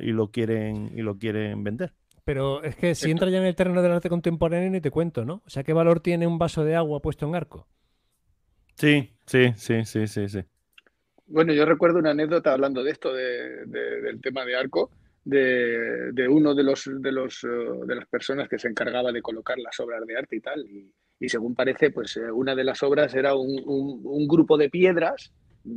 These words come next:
Speaker 3: pero, como os digo, piedras, ¿eh? que, eh, se distribuían por el suelo y aquello era, era la obra de arte, ¿no? Entonces, claro, cuando este hombre que se encargaba de poner las obras de arte y tal, pues dijo, "Ostras, ¿y esto cómo se monta,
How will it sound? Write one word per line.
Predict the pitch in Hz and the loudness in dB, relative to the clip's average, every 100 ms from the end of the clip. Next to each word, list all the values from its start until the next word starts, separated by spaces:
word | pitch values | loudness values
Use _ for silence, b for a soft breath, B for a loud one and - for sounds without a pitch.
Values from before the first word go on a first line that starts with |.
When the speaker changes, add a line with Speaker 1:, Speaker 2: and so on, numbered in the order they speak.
| 104 | -8
Speaker 3:
pero, | 113 110 110 101 - - | -8 -8 -8 -10 -12 -12
como | - 110 | -10 -8
os | 107 | 0
digo, | 151 135 95 _ _ _ - | 2 2 -4 _ _ _ -2
piedras, | 277 127 - - _ _ _ - | 0 0 -2 -10 _ _ _ -10
¿eh? | 156 208 _ _ _ _ _ _ | -10 -10 _ _ _ _ _ _
que, | 160 160 185 156 135 | 6 8 8 4 -2
eh, | 120 120 123 | -6 -10 -14
se | - 127 | -8 -6
distribuían | 117 - 120 127 156 160 160 156 | -6 -8 -6 -2 2 4 4 2
por | 160 156 | 4 4
el | |
suelo | 160 202 226 254 320 | 2 0 2 2 0
y | 208 | -2
aquello | 139 139 135 117 | -2 -2 -4 -6
era, | 113 107 101 98 98 - - 117 | -8 -8 -8 -10 -14 -20 -18 -12
era | 113 104 95 92 - _ _ _ - | -10 -10 -12 -14 -18 _ _ _ -12
la | 123 117 | -8 -8
obra | 104 95 | -8 -10
de | 92 | -12
arte, | - - | -12 -12
¿no? | 139 208 _ b b b | -10 -10 _ b b b
Entonces, | 135 131 127 - | -4 -2 -2 0
claro, | 139 160 120 113 | 4 4 4 -2
cuando | 107 113 113 110 110 | -6 -6 -6 -6 -8
este | - 139 | -2 0
hombre | 135 135 | 0 0
que | 131 | 0
se | 135 | -2
encargaba | 135 127 131 | -2 0 0
de | 131 | 0
poner | 135 131 | 0 -4
las | 131 123 | -4 -2
obras | 135 131 | -2 0
de | 127 | 0
arte | 127 127 | -4 -4
y | |
tal, | 143 143 | -4 -6
pues | 117 101 | -8 -10
dijo, | 107 107 | -10 -12
"Ostras, | - 123 - | -12 -12 -10
¿y | |
esto | 104 120 | -10 -8
cómo | 110 120 117 110 107 98 | -8 -8 -10 -12 -14 -14
se | - - | -10 -2
monta, | 185 139 | -2 -2